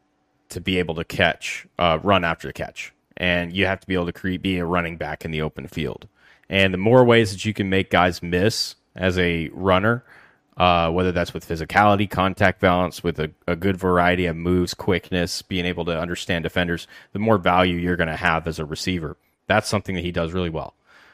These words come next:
Um, 'cause you mentioned the strength that he has, the contact balance that he has,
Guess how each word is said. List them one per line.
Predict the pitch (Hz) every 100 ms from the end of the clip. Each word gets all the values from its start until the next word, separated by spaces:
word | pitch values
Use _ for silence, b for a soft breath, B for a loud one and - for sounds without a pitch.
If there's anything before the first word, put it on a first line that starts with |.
| b -
Um, | 87 82 76 73
'cause | - 90
you | 87
mentioned | 87 - 80 - _ - _
the | 90
strength | - - 110 -
that | 98
he | 95
has, | 92 85 82 78 - 78
the | 71 69
contact | - 98 95 98 87 -
balance | 85 82 -
that | 82
he | 78
has, | 85 78 80 -